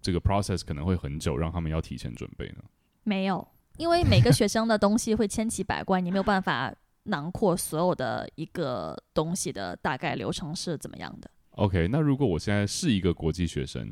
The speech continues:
Speaker 2: 嗯。
Speaker 1: 你觉得我的这个签证还剩下多久要到期，我就应该要开始去这个准备这些东西呢？
Speaker 2: 哦，提前三个月。
Speaker 1: 哦。
Speaker 2: 对，这个是有一个 standard 的，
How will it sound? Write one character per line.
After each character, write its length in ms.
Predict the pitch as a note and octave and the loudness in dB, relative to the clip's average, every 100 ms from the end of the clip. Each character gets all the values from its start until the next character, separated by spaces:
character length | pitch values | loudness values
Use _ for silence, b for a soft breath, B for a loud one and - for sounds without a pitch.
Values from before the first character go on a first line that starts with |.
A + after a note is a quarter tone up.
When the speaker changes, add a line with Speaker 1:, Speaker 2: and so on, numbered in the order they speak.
| - | -10
Speaker 2:
嗯。 320 | - A#3 F3+ - | -4 -2 -2 0
Speaker 1:
你 100 | G#2+ | 0
觉 200 | - A#2 | 4 4
得 160 | C#3 C#3+ | 4 4
我 220 | G2+ E2+ | 6 4
的 160 | F#2 | 2
这 160 | F2 G#2 | 0 0
个 140 | F#2 | 0
签 260 | E2+ A2 A2 | 2 2 4
证 160 | A#2+ F#2+ | 4 2
还 140 | F2 | 2
剩 160 | A2 G#2 | 0 2
下 120 | G2+ | 2
多 280 | - G#2 A2+ | 4 4 4
久 280 | G2+ C2+ - _ _ | 2 0 -6 _ _
要 180 | - G2+ | 0 0
到 220 | F#2+ G#2 | 4 4
期， 220 | F#2 - D#2+ | 2 -2 -4
我 120 | D2 | -2
就 160 | F2 | 0
应 140 | E2+ E2+ | 0 0
该 120 | F2 | 0
要 120 | E2+ | 0
开 240 | - E2+ F2 | 0 -2 -2
始 220 | - C2 | -4 -6
去 520 | - E2 C#2+ B1+ A1 _ _ _ _ _ _ | 0 0 2 -2 -6 _ _ _ _ _ _
这 100 | - | -2
个 80 | E2 | -2
准 280 | - D2+ C#2 | 0 -4 0
备 360 | F#2 E2 C2+ - _ | 2 2 0 -8 _
这 120 | - D#2 | -8 -6
些 80 | |
东 220 | D2 C#2 C#2 | -6 -6 -8
西 160 | - | -10
呢？ 100 | - - | -12 -4
Speaker 2:
哦， 120 | G#3+ G3 | -2 -2
提 140 | G#3+ | -4
前 180 | G3+ G3 | -8 -8
三 220 | G3 G3+ | -8 -8
个 100 | F#3+ | -6
月。 220 | F3+ A3+ _ _ _ _ _ - - | -6 -8 _ _ _ _ _ -20 -10
Speaker 1:
哦。 80 | D#2 | -6
Speaker 2:
对， 120 | C#3 | -2
这 160 | B3 E4+ | 0 4
个 80 | |
是 140 | - A3+ | 6 6
有 60 | |
一 40 | E3+ | 6
个 100 | F#3 | 2
standard 480 | - F3 E3 A2+ D#2+ | -2 -4 -2 -6 -8
的， 160 | - | -12